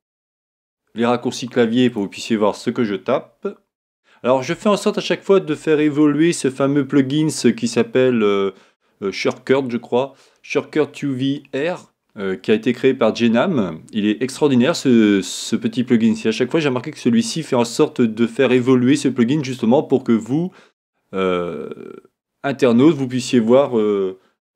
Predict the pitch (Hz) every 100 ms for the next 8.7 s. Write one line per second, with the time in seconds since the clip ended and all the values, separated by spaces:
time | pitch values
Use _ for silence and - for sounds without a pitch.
0 | _ - 120 117 175 175 127 117 143 -
1 | 135 135 123 110 117 123 170 - 127 147
2 | 139 127 127 151 170 _ - _ _ _
3 | 117 120 120 113 117 123 135 165 175 131
4 | - 131 123 - 160 170 143 147 139 185
5 | 143 127 143 135 131 123 104 95 98 -
6 | 139 139 113 95 80 85 82 131 131 104
7 | 101 107 135 143 - 110 - 143 135 120
8 | 123 143 131 135 - 87 78